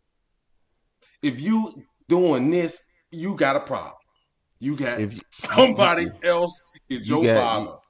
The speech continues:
Speaker 2: you, you got, you got, you, you got, you got the wrong spirit on
Speaker 1: You
Speaker 2: you.
Speaker 1: got the wrong spirit.
Speaker 2: Um, eh, hey man, you, you following after Satan.
Speaker 1: Mm.
Speaker 2: If, if, if, if I'm doing that, I'm following after Satan.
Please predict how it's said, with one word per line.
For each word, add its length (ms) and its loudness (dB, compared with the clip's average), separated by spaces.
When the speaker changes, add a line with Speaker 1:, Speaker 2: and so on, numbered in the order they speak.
Speaker 2:
you, 240 -10
you 140 -10
got, 400 -4
you 120 -12
got, 280 -8
you, 160 -14
you 120 -14
got, 280 -6
you 160 -8
got 140 -8
the 60 -14
wrong 280 -8
spirit 420 -10
on 100 -16
Speaker 1:
You 20 -12
Speaker 2:
you. 60 -14
Speaker 1:
got 180 -10
the 80 -16
wrong 200 -8
spirit. 280 -6
Speaker 2:
Um, 380 -6
eh, 180 -8
hey 140 -4
man, 260 -6
you, 220 -8
you 220 -14
following 440 -6
after 260 -12
Satan. 400 -10
Speaker 1:
Mm. 80 -16
Speaker 2:
If, 140 -14
if, 240 -10
if, 320 -12
if 200 -8
I'm 280 2
doing 340 2
that, 220 -4
I'm 160 -6
following 400 -4
after 280 -10
Satan. 400 -8